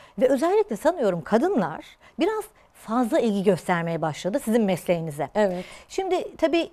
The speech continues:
Speaker 1: sizin mesleğiniz diye bahsederken aslında bu işi meslek haline getirmenizin altında, e, bu işle alakalı aldığınız eğitimler var, değil mi? Eğitimler
Speaker 2: Evet.
Speaker 1: yatıyor. E, kişisel gelişim, e, ne demek ya da kişisel gelişim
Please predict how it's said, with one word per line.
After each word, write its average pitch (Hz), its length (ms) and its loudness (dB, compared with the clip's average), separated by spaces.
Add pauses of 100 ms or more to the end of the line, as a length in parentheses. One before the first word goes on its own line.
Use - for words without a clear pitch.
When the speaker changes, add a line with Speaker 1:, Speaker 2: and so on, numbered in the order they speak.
(120)
Speaker 1:
sizin 320 320 -6
mesleğiniz 302 500 -2
diye 240 180 2
bahsederken 220 800 -4 (100)
aslında 226 600 0 (300)
bu 254 180 4
işi 381 200 0
meslek 220 360 -2
haline 226 240 0
getirmenizin 202 600 -2
altında, 202 760 2 (360)
e, 196 160 2
bu 381 100 8
işle 202 260 -2
alakalı 196 500 2
aldığınız 254 460 0
eğitimler 196 760 0
var, - 440 -6
değil 480 100 12
mi? 180 100 -2 (140)
Eğitimler 180 400 0
Speaker 2:
Evet. - 100 -6
Speaker 1:
yatıyor. - 280 -10 (440)
E, 240 420 -4
kişisel 480 520 -2
gelişim, 392 380 2 (280)
e, - 60 -6 (160)
ne 427 260 0
demek 185 280 -2
ya 277 120 4
da 294 120 6 (220)
kişisel 381 420 2
gelişim 262 380 -2